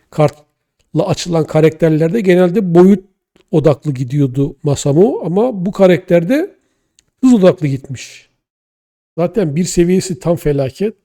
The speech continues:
Ama yedi seviyesinde yani, e, ayakkabıyla kendi görseli güzel,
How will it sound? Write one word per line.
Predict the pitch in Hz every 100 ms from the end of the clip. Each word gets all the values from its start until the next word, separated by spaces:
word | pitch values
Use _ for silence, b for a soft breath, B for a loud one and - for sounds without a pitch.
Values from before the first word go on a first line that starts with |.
| _
Ama | - 180 214
yedi | 196 180
seviyesinde | 180 202 185 180 - 175 196 208 - _ _ _ _ _ _ _ _ _ _ _ _ _ -
yani, | 202 180 185 185
e, | 415 415 - 220 - -
ayakkabıyla | 190 214 - 214 214 214 220 226 - -
kendi | 196 202 202
görseli | 190 208 - 214 196
güzel, | 196 190 208 233